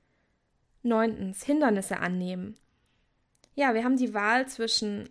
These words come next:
aufgeben und Lösungen finden. Und scheint es noch so schwer, es gibt immer eine Lösung. Und wenn wir es schaffen,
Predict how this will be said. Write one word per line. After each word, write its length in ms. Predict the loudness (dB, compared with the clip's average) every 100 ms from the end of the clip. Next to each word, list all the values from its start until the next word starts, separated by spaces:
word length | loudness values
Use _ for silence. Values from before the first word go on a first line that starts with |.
| -6
aufgeben 840 | -4 -4 -6 -8 -6 -6 -6 -8 -4
und 140 | 0
Lösungen 500 | 4 4 4 0 -4
finden. 640 | -8 -8 -8 -10 -12 -12 -12
Und 300 | -12 -12 -16 _ _ _ -20 _ _ -14
scheint 320 | -4 -2 0
es 120 | 0
noch 220 | 0 -2
so 140 | -2 -4
schwer, 480 | -4 -4 -6 -6 -10 -14 _ -14
es 200 | -12 -10
gibt 260 | -12 -14 -14 -4
immer 380 | 0 0 0 -2
eine 220 | -2 0
Lösung. 640 | 2 2 2 -2 -8 -12 -16 _ _ _ _ _
Und 120 | -4 -2
wenn 160 | 0
wir 100 | 0
es 180 | 0 0
schaffen, 680 | 2 -2 -2 -4 -2 -4